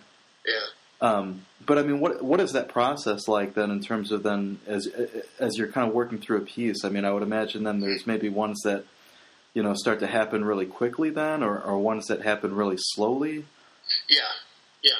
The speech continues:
Speaker 1: There's de-, definitely, definitely both. 'Cause sometimes if it's an investigation of an object, I don't necessarily have the content figured out for what that sculpture is gonna be, or what that piece is gonna be. Um, and I kinda have to wait to find the right thing to put it with, or to find the right idea to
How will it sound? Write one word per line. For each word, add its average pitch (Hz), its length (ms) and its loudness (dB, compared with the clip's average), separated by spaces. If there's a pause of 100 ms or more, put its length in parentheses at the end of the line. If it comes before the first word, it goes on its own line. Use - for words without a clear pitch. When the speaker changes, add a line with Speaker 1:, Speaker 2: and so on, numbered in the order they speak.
(340)
Speaker 1:
There's 135 180 -2 (240)
de-, - 80 4 (160)
definitely, - 240 0
definitely 120 320 -6
both. - 260 -12
'Cause 131 160 0
sometimes 147 540 2
if - 160 -4
it's - 380 0 (120)
an - 140 2
investigation - 640 0
of - 100 -6
an - 160 -16
object, - 460 -6 (1000)
I 139 60 4
don't - 160 0
necessarily - 320 2
have 123 80 -6
the - 80 -2
content 113 500 0
figured 107 300 -4
out 110 160 -6
for 113 160 -8
what 110 160 -6
that 101 160 -2
sculpture - 640 -8
is - 80 2
gonna - 160 -4
be, 101 320 -2
or - 120 -10
what - 40 -8
that 117 160 0
piece - 160 6
is - 0 -
gonna 104 240 -10
be. - 240 -4 (560)
Um, 113 320 2
and - 80 -2
I 131 80 2
kinda - 160 2
have 170 160 0
to 117 80 -6
wait - 320 0
to 117 80 -4
find 113 380 0
the 110 100 -8
right 113 100 -8
thing - 140 -4
to 110 160 -8
put 120 80 2
it 113 160 0
with, 107 320 -2
or - 80 -8
to 117 80 0
find 113 320 0
the 113 80 -2
right 113 160 -2
idea 110 400 -2
to 110 320 -2